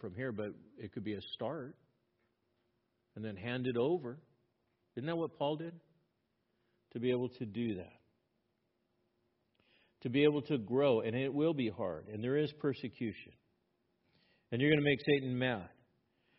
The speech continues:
But Jesus said in John fifteen eighteen, he says, "If the world hates you, know that it's hated me before it hated you. And if you were of the world, the world would love its own because you are not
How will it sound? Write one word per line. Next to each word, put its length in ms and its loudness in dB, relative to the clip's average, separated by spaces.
But 100 0
Jesus 280 6
said 160 8
in 120 2
John 320 2
fifteen 320 2
eighteen, 320 0
he 80 -4
says, 240 -2
"If 100 -2
the 80 -2
world 260 4
hates 280 4
you, 200 2
know 320 10
that 240 10
it's 220 4
hated 340 6
me 160 2
before 480 4
it 100 2
hated 360 2
you. 180 -2
And 140 4
if 180 6
you 200 6
were 180 8
of 300 10
the 100 10
world, 280 6
the 60 8
world 340 8
would 120 6
love 240 8
its 160 2
own 220 4
because 360 4
you 140 2
are 140 4
not 260 0